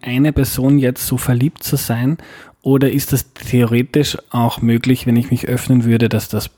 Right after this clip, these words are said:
mit zwei geht? Oder mit, oder ist das dann eine ganz andere Form der Beziehung oder der, der, der Liebe, die man dann hat?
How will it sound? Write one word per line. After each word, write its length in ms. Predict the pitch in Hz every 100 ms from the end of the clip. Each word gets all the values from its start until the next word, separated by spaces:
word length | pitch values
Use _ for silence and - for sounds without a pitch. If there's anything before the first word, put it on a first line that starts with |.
| _ -
mit 240 | 101 92 - -
zwei 360 | - 110 98 98
geht? 320 | - 87 80
Oder 200 | 87 - -
mit, 160 | 101 - - -
oder 360 | 101 113 107 95 - - - - - - - _ _ _ _ - - _
ist 180 | 165 -
das 100 | -
dann 120 | 151
eine 80 | 147
ganz 260 | 135 160 -
andere 500 | 143 135 156 180 202 - _ _ - _ _ -
Form 460 | - - 123 160
der 120 | 185
Beziehung 840 | 190 175 - - 151 156 180 220 208
oder 200 | 165 135
der, 260 | 139 131
der, 240 | 127 127 123
der 220 | 127 123
Liebe, 480 | 117 127 165 156 180
die 160 | -
man 160 | 151 147
dann 200 | 139 139
hat? 400 | 139 - - -